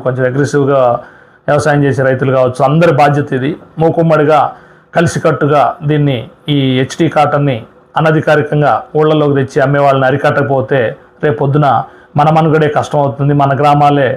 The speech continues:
కాపాడుకోలేకపోతాం. రేపు అన్ని నీ-, నీరు, అన్ని గాలి, అన్ని పొల్యూషన్ అయిపోయి మానవాళికి చాలా ముప్పు ఏర్పడిపోతుంది అనేది ఇది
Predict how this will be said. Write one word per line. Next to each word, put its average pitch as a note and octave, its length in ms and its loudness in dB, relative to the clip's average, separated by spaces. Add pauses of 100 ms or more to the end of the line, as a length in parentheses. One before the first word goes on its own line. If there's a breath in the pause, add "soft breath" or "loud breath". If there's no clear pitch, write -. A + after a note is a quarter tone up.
(560)
కాపాడుకోలేకపోతాం. C3+ 920 0 (480 loud breath)
రేపు D3 220 0
అన్ని D3+ 200 2 (140)
నీ-, C#3+ 160 2 (320)
నీరు, D#3 300 2 (320)
అన్ని D#3+ 260 0 (120)
గాలి, C#3+ 320 2 (260)
అన్ని G3 300 0 (200)
పొల్యూషన్ D#3 460 0
అయిపోయి C#3 400 0 (460)
మానవాళికి C#3+ 540 2
చాలా E3 180 2 (100)
ముప్పు D3 240 0
ఏర్పడిపోతుంది C#3 640 -2
అనేది C3+ 300 0 (480 loud breath)
ఇది C#3 100 0